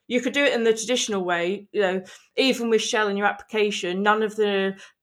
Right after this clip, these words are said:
traditional ways of creating content, you know, creating pages and different types, all the navigation,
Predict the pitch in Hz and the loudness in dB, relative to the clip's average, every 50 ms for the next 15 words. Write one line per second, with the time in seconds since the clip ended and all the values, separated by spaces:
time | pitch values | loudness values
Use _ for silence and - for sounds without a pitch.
0 | _ _ _ _ _ - - 233 208 226 220 220 - 208 202 196 190 190 190 190 | _ _ _ _ _ -4 -2 2 4 4 4 2 2 -2 -2 0 0 0 0 -2
1 | 190 180 - 185 185 214 208 208 196 202 208 202 196 - - - 214 196 196 196 | -4 -4 -6 -2 0 2 2 2 2 0 -2 -4 -4 -4 -4 -2 0 0 0 -2
2 | - 208 185 185 - 226 202 202 208 208 233 208 185 - 208 190 180 190 - 226 | -4 -6 -8 -4 -2 0 0 0 -2 -4 -6 -6 -4 -2 -2 -4 -2 -2 0 2
3 | 220 220 220 220 196 202 208 202 202 202 196 190 190 185 202 190 - 214 202 - | 2 2 0 -4 -6 -4 0 2 2 2 2 0 -4 -6 -6 -4 -4 -6 -6 -8
4 | - - 202 196 202 196 208 - - 214 202 208 202 202 202 196 196 196 196 196 | -6 0 2 2 2 2 0 -2 -4 -2 -2 0 0 0 0 0 -2 -2 0 0
5 | 202 196 - - - 147 180 202 | 0 -2 -4 -6 -6 -6 -6 -6